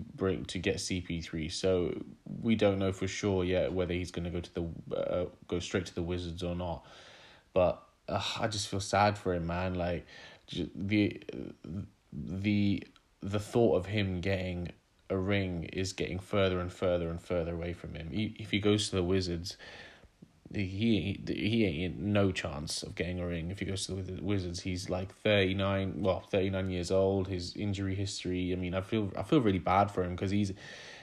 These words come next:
he's a first ballot Hall of Famer for sure. Like, one of the best point guards, you know, I, I've ever seen play the game. But he's just, he's, I, I think he's gonna be defined in history as just another one of those star players who never got a ring, came close but never got one,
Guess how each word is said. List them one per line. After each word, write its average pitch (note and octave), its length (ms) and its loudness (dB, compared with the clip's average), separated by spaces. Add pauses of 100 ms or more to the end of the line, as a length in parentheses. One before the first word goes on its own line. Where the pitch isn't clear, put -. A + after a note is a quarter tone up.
he's G#2+ 160 2
a A2 60 0
first - 280 4
ballot F#2 240 4
Hall F#2+ 200 2
of F2 80 -4
Famer F#2+ 260 2
for - 120 -6
sure. F2+ 380 0
Like, C#2+ 220 -6
one G2 140 -2
of F2 60 -2
the E2+ 60 -6
best F#2+ 220 0
point G2+ 220 -2
guards, F2+ 460 -2 (120)
you D2+ 120 -6
know, C2 240 -6 (460)
I, F2 300 2
I've F#2 100 2
ever F2+ 160 0
seen F#2+ 280 -4
play F#2+ 180 2
the F2 80 -2
game. F2 420 0
But E2+ 200 -2
he's F#2 260 -4
just, G2+ 280 -4 (220)
he's, G2 320 -6 (440)
I, G2+ 220 2
I G2+ 40 4
think G#2 400 -2 (160)
he's G2+ 240 -2
gonna G2 240 0
be F2+ 140 -2
defined F#2+ 460 -2
in F#2 80 -2
history F#2+ 460 -2
as F2+ 140 -2
just - 260 -8
another F#2 240 -2
one F2+ 140 -2
of E2+ 80 -2
those F2+ 240 -2
star F2+ 320 0
players F2 480 0
who F#2 80 -6
never F#2 240 -2
got F#2 140 -2
a F2 120 0
ring, F#2+ 260 0
came F#2 280 -2
close G2+ 280 2
but G2 120 -2
never F#2 220 0
got F#2+ 180 0
one, F2 220 -4